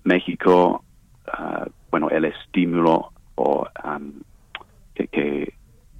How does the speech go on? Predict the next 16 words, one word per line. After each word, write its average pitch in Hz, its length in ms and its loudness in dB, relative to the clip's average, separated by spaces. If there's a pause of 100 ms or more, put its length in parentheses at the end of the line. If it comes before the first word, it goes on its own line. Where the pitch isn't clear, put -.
(120)
que 73 420 -6
llevó 80 280 2
a 78 80 4
cabo 78 360 2
en, - 160 -4
ah, 76 300 -6 (400)
respondiendo 80 1080 0 (100)
a, - 100 -4
a 78 200 -4
la 73 140 -4
crisis - 440 -2 (1000)
era 87 160 2
más, 90 240 6 (420)
ah, 78 340 -4
más - 180 -2
pequeña 90 640 4